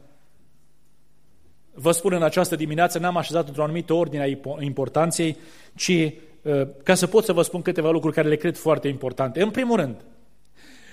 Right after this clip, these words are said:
preocupându-ne de învățătura sau de învățarea personală. Frații mei, noi toți suntem învățători. Uitați-vă dumneavoastră dacă nu fiecare dintre cei care suntem în sală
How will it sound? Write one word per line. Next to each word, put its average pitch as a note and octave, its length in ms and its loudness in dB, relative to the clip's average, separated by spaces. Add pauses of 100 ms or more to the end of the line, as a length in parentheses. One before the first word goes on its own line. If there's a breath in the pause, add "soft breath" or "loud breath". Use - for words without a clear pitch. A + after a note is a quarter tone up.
(100)
preocupându-ne G#3 1200 4
de G3 260 4
învățătura F3+ 1040 6
sau F#3 260 2
de E3 100 2
învățarea E3+ 920 4
personală. D3+ 1080 0 (1080)
Frații G#3+ 220 -2
mei, A#2+ 240 -4 (760 soft breath)
noi G#3 160 0
toți A#3+ 160 0
suntem G3+ 240 -2
învățători. D#3+ 500 -6 (600)
Uitați-vă A#3 360 -4
dumneavoastră F#3 360 -4
dacă F3 200 -4
nu A#3 100 -4
fiecare G3 500 -2
dintre D3 400 -4
cei F#3+ 200 -6
care F3 180 0
suntem F3 320 -4
în F#3 60 -2
sală F3 360 0